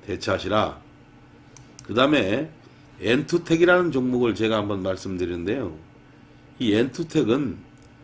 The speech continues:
에, 지금 이렇게 그 양봉이 있어요. 양봉. 양봉이 쓰고 음봉으로 조그만하게 오 일선 위에서 지금 조정을 두 번 받았습니다.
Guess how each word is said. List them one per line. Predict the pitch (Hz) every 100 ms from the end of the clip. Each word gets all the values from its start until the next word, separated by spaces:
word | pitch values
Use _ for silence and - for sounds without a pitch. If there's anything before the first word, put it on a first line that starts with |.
| - - - - - 92
에, | 90 90 90 87
지금 | - 120 143 139 113 90 90 87
이렇게 | 107 123 - 117
그 | 113
양봉이 | 92 95 107 135 165
있어요. | 131 123 131 92 110 147
양봉. | 98 98 95 80 107 156 - -
양봉이 | 92 104 113 104
쓰고 | - 113 123 143 156 - - - - - - - -
음봉으로 | 101 117 120 120 117
조그만하게 | 107 139 156 160 165 165 165 170 160 143
오 | 113 120
일선 | 123 120 107
위에서 | 104 107 117
지금 | 107 101
조정을 | 90 92 95 95 90
두 | 92
번 | 92
받았습니다. | 90 87 - 71 71